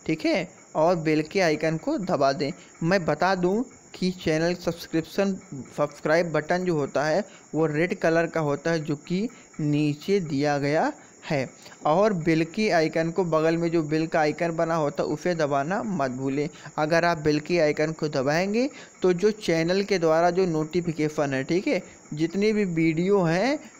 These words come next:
जैसे हम लोग डालेंगे तुरंत ही आप लोगों के मोबाइल में तुरंत उसका नोटिफिकेशन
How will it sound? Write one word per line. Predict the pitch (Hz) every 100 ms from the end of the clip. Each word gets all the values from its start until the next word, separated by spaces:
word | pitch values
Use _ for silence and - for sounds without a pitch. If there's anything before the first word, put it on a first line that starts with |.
| - -
जैसे | 165 170 170 214
हम | 196
लोग | 196 165
डालेंगे | 156 160 185 202
तुरंत | 208 156 175 190 190
ही | 202
आप | 175 156 165
लोगों | 151 156 151
के | 151 180
मोबाइल | 165 143 143 143
में | 180
तुरंत | 185 175 170
उसका | 156 - 180
नोटिफिकेशन | 156 139 151 143 139 143 208